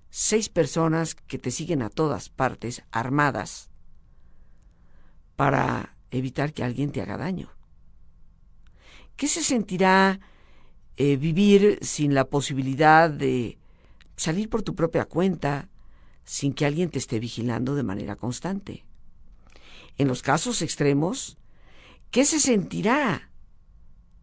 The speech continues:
tener que tener a alguien que pruebe tus alimentos porque no vaya a ser que te envenenen? ¿Crees tú que eso es una vida feliz?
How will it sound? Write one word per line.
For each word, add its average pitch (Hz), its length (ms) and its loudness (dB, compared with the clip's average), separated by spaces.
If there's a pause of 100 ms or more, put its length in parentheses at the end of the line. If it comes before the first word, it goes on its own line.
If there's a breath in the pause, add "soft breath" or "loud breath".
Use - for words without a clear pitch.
(100)
tener 156 340 2
que 170 120 -4
tener 131 340 0
a 170 140 2
alguien 156 440 0
que - 240 -6
pruebe 170 360 2
tus 151 220 -6
alimentos 143 800 0
porque 117 340 -8
no 123 120 0
vaya 131 180 0
a 110 40 -4
ser 120 180 -6
que 113 100 -10
te - 120 -8
envenenen? 107 600 -2 (2000 soft breath)
¿Crees 165 420 2
tú 196 400 -4 (300)
que 135 160 0
eso 143 180 -2
es - 100 -4
una 180 160 0
vida 175 220 -2
feliz? - 880 -6